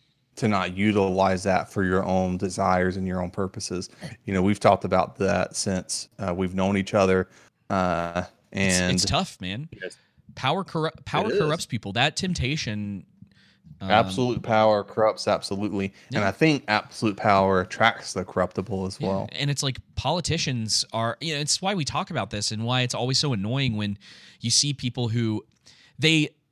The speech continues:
Speaker 2: <sighs> man, I, I, what's the best way to explain this? I will try to make it, like, you, you can take, like, this whole, um, thing where they're always saying that, like, uh, America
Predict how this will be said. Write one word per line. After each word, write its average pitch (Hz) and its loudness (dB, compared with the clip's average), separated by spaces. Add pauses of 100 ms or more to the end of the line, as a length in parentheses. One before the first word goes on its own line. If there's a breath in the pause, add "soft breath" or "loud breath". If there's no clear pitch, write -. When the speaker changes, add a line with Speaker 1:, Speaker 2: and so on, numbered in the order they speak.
Speaker 2:
<sighs> - -14 (2000 loud breath)
man, 78 -10 (180)
I, 135 -2
I, 123 -6
what's 143 -4
the 123 -6
best 101 -8
way 90 -6
to 78 -8
explain 60 -10
this? - -8 (1900 soft breath)
I 151 4
will 151 2
try 120 2
to - -2
make 107 -4 (260)
it, 110 -6
like, 131 -4
you, 151 -2
you 151 -2
can 156 -2
take, 160 -4
like, 143 -4
this 123 -4
whole, 113 0
um, 92 -4 (580)
thing 107 -2
where 101 -2
they're 101 -2
always 101 -2
saying 101 -4
that, 95 -8
like, 87 -8 (340)
uh, 95 -4
America 104 -4